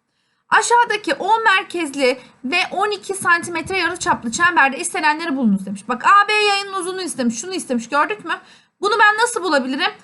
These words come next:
İki pi r ile, bak iki pi r ile şurada iki pi r.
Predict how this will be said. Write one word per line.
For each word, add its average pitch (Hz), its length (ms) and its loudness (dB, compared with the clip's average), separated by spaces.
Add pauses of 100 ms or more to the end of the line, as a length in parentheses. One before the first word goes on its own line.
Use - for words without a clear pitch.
(360)
İki 523 380 -4 (120)
pi 277 400 0
r 403 260 0
ile, 247 420 0
bak 202 260 -2
iki 381 280 -10
pi 247 240 -2
r 233 100 0
ile 202 380 -2 (220)
şurada 196 500 -4 (260)
iki 226 260 -8
pi - 120 -10 (140)
r. 190 220 -4